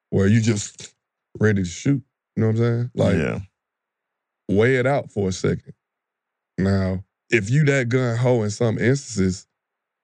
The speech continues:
Speaker 1: you gonna make mistakes. That's why if you ever do a shoot, don't shoot simulator, sometimes it's not always what it seems. You know what I'm saying?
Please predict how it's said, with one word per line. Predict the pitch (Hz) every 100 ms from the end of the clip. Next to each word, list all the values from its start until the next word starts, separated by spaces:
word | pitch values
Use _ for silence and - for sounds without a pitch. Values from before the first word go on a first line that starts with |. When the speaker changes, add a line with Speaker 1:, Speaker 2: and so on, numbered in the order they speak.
| _ -
Speaker 1:
you | 123
gonna | 131 127
make | 131 117
mistakes. | 131 - 208 117 _ _ _ _ _ _
That's | 113 117
why | 127 107 101 110 _ _ _ _ _ -
if | 107
you | 131
ever | 120 110
do | 117 107
a |
shoot, | 101 139 95
don't | 104
shoot | 107 - 127 120 _ _ _ _ _
simulator, | - 135 135 135 127 127 123 123 _ _ _ _ _ _ _ -
sometimes | - 139 131 131 120 117
it's | 120
not | 120 120
always | 117 117 113 104
what | 110 107
it |
seems. | 101 131 113 87 _ _ _ _
You | -
know | 107
what | 104
I'm |
saying? | 117 113